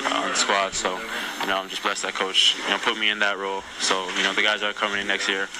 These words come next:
I feel like I'm able to educate them and let them know, you know, a lot about, you know, how the season should be and,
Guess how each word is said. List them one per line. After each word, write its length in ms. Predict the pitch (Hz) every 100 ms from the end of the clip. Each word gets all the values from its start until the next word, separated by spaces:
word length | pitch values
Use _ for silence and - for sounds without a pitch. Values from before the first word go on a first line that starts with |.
| - - 110
I 60 |
feel 120 | 98 107
like 120 | 101
I'm 80 | 101
able 140 | 98
to 60 | 101
educate 380 | 101 98 107
them 220 | 104 104 101 107 107 -
and 80 | 104
let 140 | 104
them 140 | 101 104
know, 200 | 104 101 101 -
you 60 | 104
know, 180 | 101
a 40 | 101
lot 180 | 98 98
about, 400 | 101 98 87 - 107
you 60 |
know, 80 | 101
how 120 | 104
the 80 | 104
season 240 | 110 98
should 200 | 139 110
be 220 | 98 98
and, 120 | 92